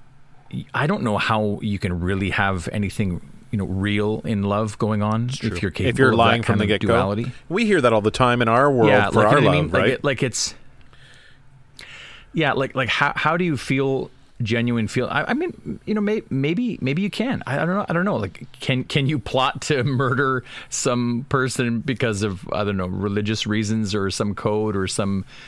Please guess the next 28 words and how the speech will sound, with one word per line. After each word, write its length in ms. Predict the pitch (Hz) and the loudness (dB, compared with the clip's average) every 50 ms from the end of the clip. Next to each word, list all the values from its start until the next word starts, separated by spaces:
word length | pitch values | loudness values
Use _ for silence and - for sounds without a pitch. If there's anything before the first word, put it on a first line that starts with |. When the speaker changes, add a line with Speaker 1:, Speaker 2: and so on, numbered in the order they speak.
| - - - - | -20 -20 -16 -8
Speaker 1:
you 120 | - 127 113 | -4 -2 -2
know, 300 | 101 98 95 90 92 95 - - - - - - - - - | 0 0 -2 -2 -2 -4 -8 -14 -20 -20 -20 -20 -14 -8 -4
uh, 440 | 101 98 92 92 90 87 92 98 98 101 - - - - | -2 -2 -2 -2 -2 -2 -2 -4 -6 -8 -8 -8 -6 -4
political, 800 | 117 110 110 110 107 110 - 110 104 101 98 95 92 95 90 85 76 76 - | -2 -2 0 0 -2 -2 0 0 0 0 0 0 -2 -4 -6 -8 -12 -12 -8
uh, 280 | - 92 90 87 - - - | -6 -4 -2 -2 -2 -2 -2
agenda, 840 | 110 107 101 113 113 117 117 110 113 107 107 104 104 101 98 98 - - | -2 -2 0 0 0 0 0 0 0 0 0 0 0 0 0 -2 -4 -4
or, 480 | 95 95 92 92 90 87 87 85 85 - - - - - - - - - - - - - | -4 -2 -2 0 0 0 -2 -2 -4 -8 -14 -20 -20 -20 -20 -20 -20 -20 -20 -12 -6 -4
you 80 | 117 95 | -2 -2
know, 220 | 85 78 - - - - - - - - - - | -2 -4 -6 -8 -14 -16 -16 -16 -16 -16 -14 -8
can 220 | - - 117 110 | -4 -2 -2 0
you 260 | 110 107 107 110 104 - - - | 0 0 0 -2 -2 -4 -4 -4
have 260 | - - 117 117 117 120 | 0 2 2 2 2 2
that 160 | 123 120 113 | 0 0 2
in 80 | 113 107 | 0 0
your 100 | 101 101 | 0 0
brain 440 | 95 110 110 113 113 107 101 101 - | 0 0 0 0 0 0 0 -2 -2
and 180 | - 104 101 98 | -2 -2 -2 0
then 120 | 98 92 | 0 0
be 80 | 98 98 | -2 -2
using 400 | 95 104 120 127 110 127 117 110 | 0 0 0 0 0 0 0 0
this 180 | 107 98 - - - - - - - - - 95 117 | 0 -2 -4 -6 -10 -12 -14 -18 -20 -14 -10 -8 -4
girl, 440 | 110 110 107 104 104 101 101 98 101 | -2 -2 0 0 0 0 0 0 -2
this 300 | 107 107 104 98 - - | -2 -4 -4 -4 -4 -4
woman, 420 | 107 104 104 101 98 95 101 - - | -2 -2 -2 0 -2 -2 -2 -2 -2
young 280 | 110 101 101 101 98 | -2 -2 -2 -2 -2
woman, 260 | 101 95 95 98 92 90 | -2 -2 -2 -2 -2 -4
to 300 | - - 104 101 98 90 | -4 -2 -2 -2 -2 -2
get 260 | - - 98 90 - | -2 -2 -2 -4 -4